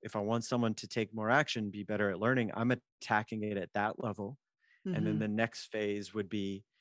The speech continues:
Speaker 1: how do I create an environment that encourages these type of behaviors? So
Speaker 2: Mm-hmm.
Speaker 1: mindset plus environment. And now we can, like, uh, point that in whatever direction and whatever behavior or skill we're trying to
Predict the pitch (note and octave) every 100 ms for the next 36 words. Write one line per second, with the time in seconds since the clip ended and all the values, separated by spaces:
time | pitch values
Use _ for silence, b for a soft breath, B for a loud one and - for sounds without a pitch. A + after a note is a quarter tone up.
0 | _ _ _ - - A#2+ A#2 A#2+ C3+ B2+
1 | A#2+ G#2+ G#2 G#2 G2+ - - G#2+ G2+ G2+
2 | F#2+ F#2 F#2+ G2+ G#2 G2+ - G2 - G2+
3 | - - G2 F#2 G2 F#2 E2+ - - -
4 | G#2+ E2 G2+ E2+ - - - - - -
5 | E3+ G#2 G2+ G#2+ - A2+ - G#2+ G#2 G2+
6 | F#2+ G2 G2 F#2+ G2 - b b A#2 A2+
7 | A2 A2+ G#2 G#2 G#2+ G2+ G2 F#2 - b
8 | b b _ - E2+ D2 - - - C3+
9 | B2 B2+ G#2+ A2+ G#2+ G#2+ G#2 F#2+ F#2+ G2
10 | F#2+ - - G2+ A2 G#2+ G#2 G#2+ G2+ F#2+
11 | A2 G2+ - - - - F#2 D#2+ - -
12 | C2+ -